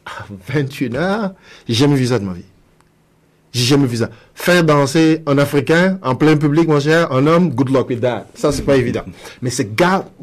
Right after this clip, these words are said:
il, il est capable, parce que c'est un vrai mentor, il est capable de te montrer son énergie à lui. C'est cette personne-là qui est capable de tracer cette énergie positive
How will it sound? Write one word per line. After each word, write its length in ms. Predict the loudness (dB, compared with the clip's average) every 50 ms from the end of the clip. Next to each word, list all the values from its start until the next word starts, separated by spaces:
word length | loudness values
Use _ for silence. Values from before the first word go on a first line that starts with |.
| -14 _
il, 120 | -8 -6 -2
il 160 | 0 2 2
est 80 | 2 0 -2 -4
capable, 580 | -6 -6 -4 -2 -2 -2 -2 -2 -2 -6 -8
parce 220 | -6 -6 -8 -8 -8
que 80 | -8
c'est 100 | -4 -2
un 60 | -2
vrai 220 | -2 0 0 0 0
mentor, 260 | 0 0 0 0 -2
il 80 | -2 -2
est 140 | -4 -6
capable 420 | -8 -8 -8 -6 -4 -6 -6 -4 -4
de 80 | -6
te 140 | -6 -4 -4
montrer 340 | -2 -2 -2 -2 -2 -6 -10
son 380 | -8 -4 -2 -2 0 0 0 0
énergie 500 | 0 0 0 0 -2 -2 -4 -4 -2 -2
à 80 | -2
lui. 160 | -2 -4 -8 -14 -16 -20 -20 -20 -20 -20
C'est 140 | -16 -12 -10
cette 160 | -10 -6 -4
personne-là 420 | -4 -4 -2 -4 -4 -2 -2 -2
qui 120 | -4 -6 -8
est 20 |
capable 320 | -8 -6 -6 -8 -8 -10
de 40 | -12
tracer 300 | -10 -8 -6 -6 -6 -8
cette 260 | -8 -8 -10 -10 -8 -6
énergie 400 | -4 -2 0 -2 -2 -2 -4 -6
positive 640 | -4 -4 -4 -4 -6 -6 -8 -6 -6 -4 -4 -4 -6